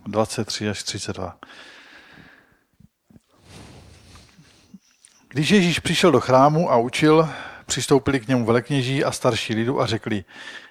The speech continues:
„Jakou mocí to činíš? A kdo ti tu moc dal?“ Ježíš jim odpověděl: „Já vám také položím otázku. Jestliže ji zodpovíte,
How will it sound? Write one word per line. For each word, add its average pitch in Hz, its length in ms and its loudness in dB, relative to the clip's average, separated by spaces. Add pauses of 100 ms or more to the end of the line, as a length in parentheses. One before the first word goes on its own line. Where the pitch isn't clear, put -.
(160)
„Jakou 214 280 6
mocí 143 360 0
to 117 100 0
činíš? 95 640 -8 (160)
A 131 100 -4
kdo 196 180 4
ti 240 140 2
tu 170 140 4
moc 113 220 0
dal?“ 95 320 -4 (760)
Ježíš 120 260 -2
jim 127 120 0
odpověděl: 110 640 2 (540)
„Já 123 140 4
vám 147 180 4
také 151 300 2
položím 107 400 0
otázku. 98 600 -4 (560)
Jestliže 151 760 -2
ji 131 180 0
zodpovíte, 160 800 2